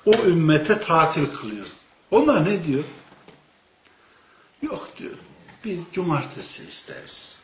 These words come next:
Ya Allah sana şu cumayı vermiş. Kadri kıymetini bilsene. O gün senin için nedir? Bir bayram. Allah'ın o günde bir lütfu var. Allah'ın o günde gizlediği, razı olduğu ne var? Bir saati var.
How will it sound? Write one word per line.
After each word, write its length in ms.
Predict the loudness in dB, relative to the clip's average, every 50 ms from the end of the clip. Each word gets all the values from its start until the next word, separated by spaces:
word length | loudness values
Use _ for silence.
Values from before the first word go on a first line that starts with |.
| _ -20 _ _ _ _ _ _ _ _ -20 -20 -20 _ _ -6 -2
Ya 200 | -2 -2 0 0
Allah 280 | 0 0 0 0 -2 -2 -4 -2 -2
sana 220 | 0 -2 0 -2
şu 160 | -4 -6 -6
cumayı 500 | -6 -4 -2 -2 -2 -2 -4 -6 -6 -8
vermiş. 400 | -8 -8 -8 -8 -8 -8 -10 -8 -8 -6 -6
Kadri 220 | -4 -6 -6 -6
kıymetini 640 | -10 -8 -8 -6 -8 -6 -8 -10 -10 -12 -14 -14 -14 -12
bilsene. 460 | -8 -6 -6 -6 -6 -8 -12 -14 -16 -20 _ _ _ _ _ _ _ _ _ _ -20 -20 -20 _ _ -2
O 140 | -2 -2 -2 -2 -6 -6
gün 160 | -4 -4 -4
senin 380 | -4 -2 0 0 2 2 2
için 240 | 0 -2 -2 0 2
nedir? 340 | 2 2 4 2 0 0 0
Bir 200 | -8 -10 -8 -6
bayram. 460 | -6 -2 -2 0 2 2 2 0 0 -4 -10 -20 _ _ -20 -20 -20 -14 -4
Allah'ın 460 | 0 4 6 6 6 6 6 4 4
o 160 | 4 4 4 4
günde 340 | 4 4 6 6 6 4
bir 180 | 4 2 4 4
lütfu 360 | 2 2 2 -2 0 4 6
var. 200 | 6 6 6 4 0 -6 -12 -16 -20 -20 -20 -18 -6 2
Allah'ın 440 | 4 6 8 8 8 6 6 4 6
o 180 | 6 6 6 6
günde 300 | 4 4 6 6 6 4
gizlediği, 920 | 4 2 0 0 2 4 6 6 6 6 4 4 6 6 6 4 2 -8 -12 -20 -20 -14 -2 2
razı 400 | 4 6 6 6 6 6 8 8
olduğu 380 | 8 8 6 6 6 6 6 6
ne 160 | 4 4 4
var? 220 | 4 4 4 2
Bir 100 | -4 -2
saati 640 | -2 -4 -4 -2 -2 0 2 2 2 2 0 -2 2
var. 180 | 2 2 2